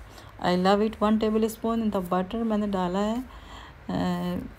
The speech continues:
मैदा, और इसको अब थोड़ा सा मैं वो करूँगी, सौते करूँगी, ताकि थोड़ा उसका color आ जाए। और जब वो कलर और खुशबू उड़ने,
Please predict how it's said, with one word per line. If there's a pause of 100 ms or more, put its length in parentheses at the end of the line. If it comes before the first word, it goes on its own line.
(120)
मैदा, (840)
और
इसको
अब (120)
थोड़ा
सा
मैं
वो
करूँगी,
सौते
करूँगी,
ताकि
थोड़ा (520)
उसका
color
आ
जाए। (680)
और
जब
वो
कलर
और
खुशबू
उड़ने,